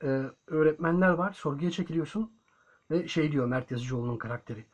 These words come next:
"Schrödinger'in kedisini bilir misiniz?" <laughs> Ne yapıyorsun? <laughs> Yani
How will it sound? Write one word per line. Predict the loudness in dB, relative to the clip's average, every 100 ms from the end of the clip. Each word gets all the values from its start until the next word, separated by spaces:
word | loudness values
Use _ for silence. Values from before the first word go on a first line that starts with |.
| _ _ -12
"Schrödinger'in | -6 -2 2 4 4 4 2
kedisini | 0 -2 -2 0 2
bilir | 4 4
misiniz?" | 2 -4 -10 -12 -20 _ _
<laughs> | -16 -16 _ -2
Ne | 4
yapıyorsun? | 6 6 4 0 0 -4 -8 _ _ _ _ _ -2 4
<laughs> | 6 10 10 12 10
Yani | 8 2 2 -2